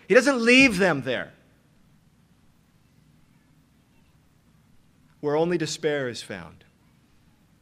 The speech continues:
Once you're in touch with that dark, destructive, ugly sin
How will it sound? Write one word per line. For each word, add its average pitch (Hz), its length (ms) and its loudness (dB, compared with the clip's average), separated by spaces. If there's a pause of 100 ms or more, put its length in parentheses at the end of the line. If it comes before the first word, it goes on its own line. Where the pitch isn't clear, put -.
(1800)
Once 165 280 -6
you're 170 100 0
in 156 80 -4
touch 160 400 -2
with 147 140 -8
that 139 500 -4
dark, 147 380 -2 (420)
destructive, 139 880 -6 (320)
ugly 131 600 -8
sin 131 500 -14